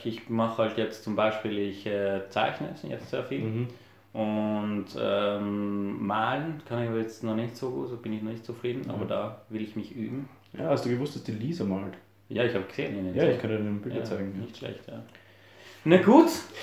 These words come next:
Speaker 2: Ja, kommen wir zum Schluss. Wir hören uns dann nächste Woche wieder.
Speaker 1: Ja, mit einem Objekt. Was nehmen wir mit?
Speaker 2: Ähm, nehmen wir,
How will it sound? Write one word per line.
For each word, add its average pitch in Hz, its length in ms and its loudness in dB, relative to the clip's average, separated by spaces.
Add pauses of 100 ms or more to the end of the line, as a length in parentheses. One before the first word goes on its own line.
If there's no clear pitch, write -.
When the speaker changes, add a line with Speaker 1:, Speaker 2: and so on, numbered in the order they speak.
(140)
Speaker 2:
Ja, 156 320 12
kommen 170 340 12
wir 175 120 12
zum 160 120 2
Schluss. - 520 4
Wir 143 140 10
hören 147 160 8
uns 151 120 0
dann 147 140 6
nächste 135 340 4
Woche 165 240 4
wieder. 180 160 6
Speaker 1:
Ja, 139 300 8
mit 143 180 4
einem 117 220 6
Objekt. 110 440 6
Was 127 140 -4
nehmen 117 180 4
wir 123 80 4
mit? - 160 -6 (120)
Speaker 2:
Ähm, 135 960 8 (100)
nehmen 147 420 4
wir, 147 580 8